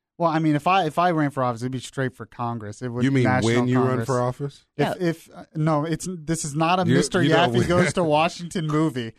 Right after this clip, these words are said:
Speaker 2: Four oh seven, nine one six, fifty-four hundred. If you think Michael Yaffe should
Speaker 1: No.
Speaker 2: run for office.
Speaker 1: No, I mean, the pay's good.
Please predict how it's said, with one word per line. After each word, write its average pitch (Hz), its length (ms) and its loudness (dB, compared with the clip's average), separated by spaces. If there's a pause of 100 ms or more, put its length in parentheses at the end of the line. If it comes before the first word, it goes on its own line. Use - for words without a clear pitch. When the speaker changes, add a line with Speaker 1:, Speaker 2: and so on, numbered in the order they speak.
Speaker 2:
Four 220 260 4
oh 180 80 2
seven, 151 420 2
nine 143 260 2
one 139 220 4
six, - 260 2
fifty-four 139 640 0
hundred. 120 360 0
If 107 120 -2
you 165 140 2
think 139 300 -2
Michael 117 380 2
Yaffe 110 520 0
should 151 120 -6
Speaker 1:
No. 151 180 2
Speaker 2:
run 107 180 2
for 92 240 -2
office. 92 400 -4
Speaker 1:
No, 139 260 0
I 170 120 0
mean, 196 240 2
the 170 60 -2
pay's 269 420 0
good. 113 340 -6